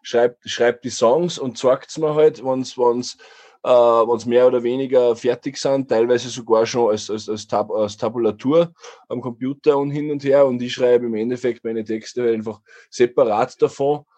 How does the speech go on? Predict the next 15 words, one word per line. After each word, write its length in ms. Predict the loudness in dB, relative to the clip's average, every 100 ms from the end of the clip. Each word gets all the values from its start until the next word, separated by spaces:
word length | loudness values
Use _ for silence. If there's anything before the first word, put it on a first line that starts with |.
| _ _
Und 460 | 0 0 0 -6
wir 140 | -2 0
schauen 340 | 2 4 4
halt 240 | 2 -2 0
dann 220 | 0 0
gemeinsam, 840 | -4 -4 -4 -6 0 0 0 -8 _ _ _ _
äh, 60 | 0
welcher, 720 | 2 2 2 2 2 0 0
welcher 240 | -2 -4
Text 340 | -4 -6 -6 -8
zu 100 | -6
welchem 320 | -6 -6 -4
Liedl 260 | -2 -2 0
passen 380 | -2 -2 -6
konnte. 440 | -8 -8 -2 -2